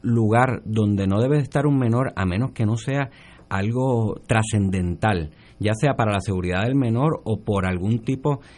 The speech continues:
de falta que haya podido cometer, pero que sea, que tenga alguna trascendencia, eh, grande, pues no debería estar en una comandancia de policía.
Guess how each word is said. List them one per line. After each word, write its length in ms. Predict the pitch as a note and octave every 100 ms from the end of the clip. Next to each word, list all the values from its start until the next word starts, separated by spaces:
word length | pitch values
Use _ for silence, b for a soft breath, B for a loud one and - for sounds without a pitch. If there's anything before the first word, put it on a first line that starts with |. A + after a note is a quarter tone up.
| B
de 340 | - G2+ G#2 F#2+
falta 440 | - A#2+ B2+ C3
que 100 | A2+
haya 180 | G#2+ A#2
podido 300 | B2 B2 C3
cometer, 380 | C3 C#3 C3+ D#3
pero 160 | A#2+ F#2
que 100 | -
sea, 300 | - G#2 A#2+
que 100 | G#2
tenga 280 | F#2 G2+ A#2
alguna 300 | B2+ A2+ B2
trascendencia, 920 | B2 G#2+ A2 G2 F#2 A2 A#2+ - B2+ A#2+ B B B -
eh, 760 | G#2+ A2 G#2+ G#2+ G2+ G2 D2+ F2
grande, 460 | C#3 D#3+ A2+ C#3 B B B
pues 140 | - G2+
no 120 | G2
debería 240 | G2+ B2
estar 180 | B2+ C3
en 80 | D3
una 160 | A2+ G#2+
comandancia 480 | A#2+ A#2 A2+ A2
de 40 | C#3
policía. 480 | G3+ E2+ - F#2